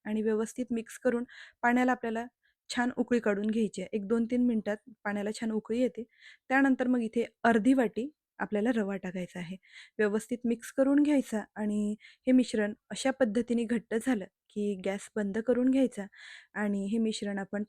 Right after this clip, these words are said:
थंड होण्यासाठी, अ, ताटात काढून घेऊ, म्हणजे हे लगेच थंड होतं, जास्त वेळ लागत नाही. आणि यात मी ना उकळलेला बटाटासुद्धा टाकणार आहे. तर एक बटाटा आहे ना, एक तासभर आधीच छान बॉईल करून घेतला, अ, किंवा मग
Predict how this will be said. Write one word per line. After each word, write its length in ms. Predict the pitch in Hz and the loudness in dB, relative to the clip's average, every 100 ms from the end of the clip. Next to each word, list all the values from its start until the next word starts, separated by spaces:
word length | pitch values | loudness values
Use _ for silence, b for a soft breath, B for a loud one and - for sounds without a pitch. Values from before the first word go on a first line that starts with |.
| - | -4
थंड 220 | 226 214 | -2 0
होण्यासाठी, 640 | 226 226 214 233 196 202 - - | 0 -2 -2 -4 -6 -8 -10 -12
अ, 160 | 202 196 | -10 -6
ताटात 220 | 208 208 208 | -6 -4 -4
काढून 260 | - 190 208 | -2 -2 -2
घेऊ, 160 | 208 185 | -4 -6
म्हणजे 240 | 185 208 | -6 -2
हे 160 | 220 220 | 0 0
लगेच 260 | 196 240 - _ b b b - | 0 -2 -2 _ b b b -2
थंड 200 | 226 202 | 0 2
होतं, 220 | 208 190 | 0 -2
जास्त 280 | 190 196 - | -6 -6 -4
वेळ 240 | 202 185 | -2 0
लागत 320 | 190 175 185 175 | 0 -2 -4 -8
नाही. 120 | - - | -12 -10
आणि 280 | 190 202 196 - B B - | -8 -6 -8 -12 B B -4
यात 120 | 208 240 | -2 0
मी 100 | 247 | 0
ना 140 | 220 - | 0 -2
उकळलेला 400 | 208 208 202 254 | -2 -2 0 0
बटाटासुद्धा 640 | 233 208 190 208 196 190 | 0 -2 -4 -4 -4 -6
टाकणार 340 | 190 185 185 180 | -6 -8 -10 -10
आहे. 220 | 175 180 - | -12 -12 -10
तर 80 | 208 - | -6 -2
एक 200 | 233 214 | -2 -2
बटाटा 360 | 226 220 214 | -2 -4 -2
आहे 120 | 226 | -2
ना, 160 | 226 196 - B B B | -2 -4 -10 B B B
एक 120 | 226 - | -8 0
तासभर 340 | 233 220 - 254 | 0 2 0 0
आधीच 420 | 233 233 - - | 0 -2 -6 -4
छान 200 | 233 247 - - | -4 -4 -8 -4
बॉईल 260 | 208 214 | 0 0
करून 280 | 233 226 233 | 2 0 2
घेतला, 360 | 247 247 196 202 - _ | 2 0 -2 -10 -16 _
अ, 320 | 190 190 190 185 - | -10 -8 -8 -10 -2
किंवा 200 | 220 214 | 0 2
मग 140 | 220 | 0